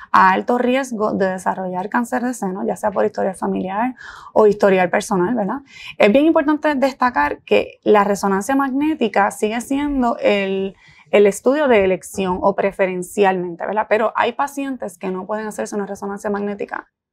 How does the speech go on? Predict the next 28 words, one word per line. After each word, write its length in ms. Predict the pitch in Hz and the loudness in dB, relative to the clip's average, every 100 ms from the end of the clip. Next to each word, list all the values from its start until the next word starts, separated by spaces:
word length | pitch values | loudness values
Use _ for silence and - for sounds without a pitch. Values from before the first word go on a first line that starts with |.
| _ | _
por 160 | - 214 | 2 4
cualquiera 360 | 220 208 208 | 4 4 2
que 80 | 208 | 2
sea 160 | 208 196 | -2 -2
la 80 | 190 | -4
razón, 320 | 185 - 202 | -6 -10 -8
¿verdad? 220 | 196 240 | -4 -4
Porque 180 | - 202 | -4 -4
hay 60 | |
pacientes 360 | 190 208 196 202 | -4 -4 -4 -4
que 100 | 202 | -6
están 280 | 196 196 196 - - - | -4 -2 -2 -6 -20 -16
sobrepeso 600 | - 220 190 - 214 294 | -4 0 0 2 0 2
y 80 | 277 | 0
no 140 | 208 196 | 2 0
caben 380 | 190 196 254 | 0 0 2
dentro 280 | 233 214 208 | 0 0 0
del 160 | 202 196 | 2 2
magneto. 480 | 196 190 185 185 294 | 0 -2 -4 -4 -2
Hay 120 | 220 | -2
pacientes 340 | 208 202 233 | -2 -4 -2
que 60 | 247 | -2
son 140 | 226 | -4
claustrofóbicas, 880 | 208 220 214 208 196 185 180 190 311 349 _ _ _ - | -2 -2 -2 -6 -4 -6 -6 -6 -6 -6 _ _ _ 0
pacientes 400 | 226 214 196 208 | 2 4 2 2
que 120 | 233 | 0
tienen 380 | 220 220 233 226 | 0 2 2 4
marcapaso 720 | 208 202 190 180 180 269 349 | 4 2 0 0 -2 -4 -4